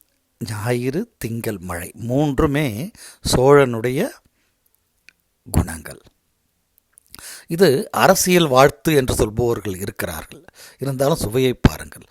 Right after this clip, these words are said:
திங்கள், ஞாயிறு, மழை இவை மூன்றுமே மூன்று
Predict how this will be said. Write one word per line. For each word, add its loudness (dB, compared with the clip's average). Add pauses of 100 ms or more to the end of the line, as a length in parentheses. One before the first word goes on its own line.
(320)
திங்கள், -2
ஞாயிறு, 0
மழை -4 (420)
இவை 0 (100)
மூன்றுமே 2
மூன்று 2